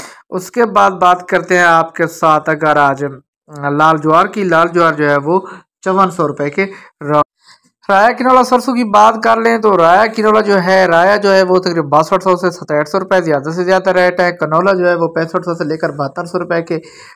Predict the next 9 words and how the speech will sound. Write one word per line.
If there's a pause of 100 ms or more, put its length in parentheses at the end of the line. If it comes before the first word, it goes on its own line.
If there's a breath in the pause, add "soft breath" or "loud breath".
(140)
राउंड
अबाउट
रेट
हो
चुके
हैं।
सूरजमुखी
भी
छः